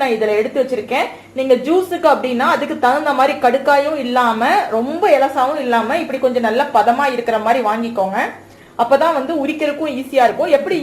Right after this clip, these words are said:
ஈஸியா உரிக்கிறது நான் already வீடியோ போட்டிருக்கேன், நீங்க அதை பார்த்து தெரிஞ்சுக்குங்க. அந்த லிங்க் கீழே தரேன். இந்த நொங்குல நம்ம தேவையான அளவுக்கு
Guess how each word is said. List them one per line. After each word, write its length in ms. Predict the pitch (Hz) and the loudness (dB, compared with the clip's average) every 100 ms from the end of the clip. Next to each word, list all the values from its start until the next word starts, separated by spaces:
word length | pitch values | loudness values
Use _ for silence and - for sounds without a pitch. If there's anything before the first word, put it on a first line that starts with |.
| 320 | -2
ஈஸியா 240 | - 339 294 | 2 2 2
உரிக்கிறது 380 | 285 269 262 311 | -2 -2 -2 2
நான் 120 | 254 | 2
already 240 | 233 240 285 262 | 4 2 -2 -4
வீடியோ 220 | 311 302 285 | 0 0 0
போட்டிருக்கேன், 440 | 247 214 247 339 | -4 -4 -2 -2
நீங்க 140 | 339 233 | 0 -2
அதை 80 | 214 | 2
பார்த்து 260 | 226 240 262 | 0 0 -2
தெரிஞ்சுக்குங்க. 460 | 226 233 247 233 233 | -4 -4 -4 -6 -4
அந்த 120 | 349 285 | -4 -2
லிங்க் 240 | 233 240 262 247 | -2 -4 -6 0
கீழே 180 | 247 214 | 0 2
தரேன். 260 | 190 262 480 - - - - - - 285 | 2 2 -2 -10 -20 -20 -20 -18 -6 -2
இந்த 120 | 339 392 | 2 4
நொங்குல 400 | 285 285 311 311 247 330 523 - - 233 | 4 2 2 2 4 2 -2 -10 -6 -2
நம்ம 220 | 240 262 240 | 0 0 0
தேவையான 460 | 269 277 320 320 277 240 | 0 2 2 2 2 4
அளவுக்கு 400 | 254 254 247 | 4 2 0